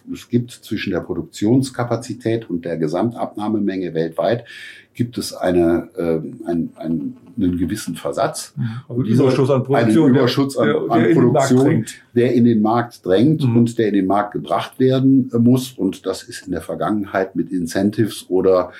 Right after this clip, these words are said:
Speaker 1: mit, äh, Nachlässen gemacht worden. Dieses, äh, also dieses Phänomen haben wir natürlich in den letzten zwei, zweieinhalb Jahren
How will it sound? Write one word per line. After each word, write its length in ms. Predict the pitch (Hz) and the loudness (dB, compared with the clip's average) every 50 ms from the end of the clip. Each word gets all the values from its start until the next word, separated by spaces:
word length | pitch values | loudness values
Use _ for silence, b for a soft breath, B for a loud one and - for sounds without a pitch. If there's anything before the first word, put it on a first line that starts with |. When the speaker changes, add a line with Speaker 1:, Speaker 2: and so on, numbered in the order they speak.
| B B B B B - | B B B B B -2
Speaker 1:
mit, 400 | 92 92 95 - - - - - | 0 2 2 0 -2 -8 -6 -4
äh, 160 | 92 87 80 80 | -2 -2 -2 0
Nachlässen 600 | 87 87 92 85 - - - - - 80 76 - | -2 -2 -2 -2 -4 -8 -8 -8 -8 -8 -8 -8
gemacht 400 | - 65 64 62 - - - - | -6 -6 -6 -6 -8 -12 -10 -8
worden. 440 | 65 58 62 67 80 107 127 123 B B B B B B B _ - | -6 -4 -4 -2 0 -2 -2 -2 B B B B B B B _ 0
Dieses, 640 | 113 117 117 123 123 117 110 - - - - - - | 2 4 6 6 6 4 4 0 -4 -10 -14 -10 -6
äh, 260 | 101 101 95 95 87 82 - _ | -2 0 0 0 -2 -6 -10 _
also 260 | - - 87 85 87 | -8 -6 -4 -4 -4
dieses 920 | 80 78 80 85 95 104 107 107 104 101 101 101 98 92 87 87 - - - | -4 -6 -8 -10 -8 -4 -2 0 2 4 4 4 4 4 2 -2 -6 -14 -18
Phänomen 580 | - - 107 92 90 85 82 92 101 104 104 107 | -4 -2 0 0 2 2 2 2 2 2 0 -2
haben 100 | 107 104 | -2 -2
wir 80 | 92 | -2
natürlich 440 | 82 87 92 - 113 - - - - | -4 -4 -4 -2 -2 -2 -2 -6 -6
in 60 | - | -4
den 100 | 85 82 80 | -2 -2 -2
letzten 320 | 87 92 - - - 90 | -2 -4 -6 -8 -10 -12
zwei, 480 | - - - 92 95 95 98 98 90 - - | -12 -8 -4 -2 0 0 0 0 -2 -6 -10
zweieinhalb 500 | - - 95 90 87 90 90 87 - - | -10 -8 -6 -6 -6 -6 -8 -6 -6 -4
Jahren 340 | 85 82 82 78 73 - | -2 -2 -2 -2 -4 -6